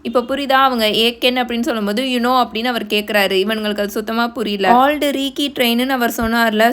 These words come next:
ஸ்காட்லாண்டில் இருக்கிற எடின்பர்க், நிறைய பேத்துக்கு தெரியும்னு நினைக்கிறேன். அந்த ஊரை ஸ்காட்டிஷ் பீப்புள் ஆல்ட் ரீக்கின்னு தான் சொல்லுவாங்க.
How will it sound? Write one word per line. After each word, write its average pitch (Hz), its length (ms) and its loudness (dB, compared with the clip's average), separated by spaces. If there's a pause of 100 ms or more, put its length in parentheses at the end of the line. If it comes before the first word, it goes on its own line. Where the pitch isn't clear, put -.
(120)
ஸ்காட்லாண்டில் 254 640 2
இருக்கிற 226 500 0
எடின்பர்க், 254 540 -2
நிறைய 214 300 2
பேத்துக்கு 254 220 -6
தெரியும்னு 220 300 -2
நினைக்கிறேன். 208 400 -2 (200)
அந்த 233 380 2
ஊரை 285 300 2
ஸ்காட்டிஷ் 269 600 2
பீப்புள் 247 320 -2 (320)
ஆல்ட் 277 320 4
ரீக்கின்னு 254 440 -2
தான் 254 180 2
சொல்லுவாங்க. 214 640 2